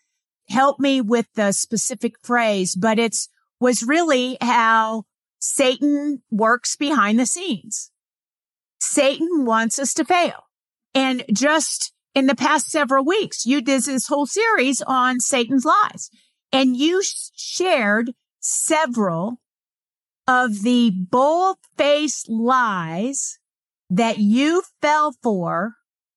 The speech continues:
when you were really diligently trying to make not only more helpful choices, but godly choices. So it just to, I, I was just reminiscing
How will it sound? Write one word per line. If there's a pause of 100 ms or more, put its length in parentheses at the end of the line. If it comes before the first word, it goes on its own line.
(140)
when
you
were
really
diligently
trying
to
make (1200)
not
only
more
helpful
choices, (440)
but
godly
choices. (920)
So (440)
it
just
to,
I,
I
was
just
reminiscing